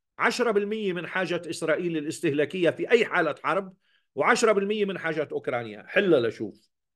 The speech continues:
إذن هذا يعني أننا نحن نحتاج إلى أن تبقى هذه الحرب حتى يركع الإسرائيلي. قد ما غطى وناور وكذب وخادع وادعى وهو قادر، أنا رأيي أجزم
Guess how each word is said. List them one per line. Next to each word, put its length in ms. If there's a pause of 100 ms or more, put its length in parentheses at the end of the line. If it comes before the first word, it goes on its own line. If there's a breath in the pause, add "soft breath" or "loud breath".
(1160 soft breath)
إذن 240
هذا 240
يعني 420
أننا 300
نحن 240
نحتاج 480
إلى 200
أن 100
تبقى 320
هذه 280
الحرب 340
حتى 280
يركع 320
الإسرائيلي. 640 (760)
قد 220
ما 140
غطى 380
وناور 680
وكذب 640
وخادع 640
وادعى 520
وهو 300
قادر، 560 (120)
أنا 220
رأيي 440
أجزم 440